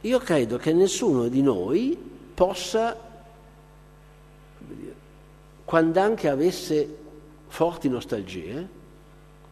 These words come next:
pensare di ritornare al passato. Cioè, non è che noi possiamo pensare di costruire, che so io, il partito liberale, che pure non c'è mai stato, ma il pa-, il partito liberale di massa,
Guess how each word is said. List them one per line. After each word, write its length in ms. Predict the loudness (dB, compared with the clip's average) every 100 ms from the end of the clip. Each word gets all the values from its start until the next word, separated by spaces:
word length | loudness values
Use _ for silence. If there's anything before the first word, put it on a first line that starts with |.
| -6
pensare 480 | -6 -2 0 0 -2
di 100 | -2
ritornare 500 | -2 -2 -2 -2 -6
al 80 |
passato. 560 | -8 -12 -12 -16 -20 -20 -20 -20 -20 -20 -20 -20 -20 -20 -20 -20 -6
Cioè, 160 | 2 2
non 100 | 2
è 60 |
che 100 | 0
noi 140 | 0 0
possiamo 340 | -4 -8 -6
pensare 640 | -4 -4 -2 -4 -4 -8 -10 -20 -20
di 280 | -8 -4 -4
costruire, 760 | -4 -8 -6 -2 0 0 -2 -6 -10 -20 -18
che 100 | -18
so 140 | -14
io, 180 | -14 -14 -18 -20 -20 -20 -20 -16 -12
il 140 | -8
partito 420 | -6 -6 -6 -6
liberale, 540 | -4 -4 -4 -2 -4 -6
che 60 |
pure 220 | -14 -12 -12
non 80 |
c'è 180 | -14 -14 -12
mai 140 | -12
stato, 320 | -8 -10 -10 -18
ma 100 | -20 -20 -20 -20
il 80 |
pa-, 100 | -20
il 180 | -20 -16
partito 220 | -12 -10
liberale 320 | -8 -6 -6 -6
di 100 | -10
massa, 420 | -10 -12 -14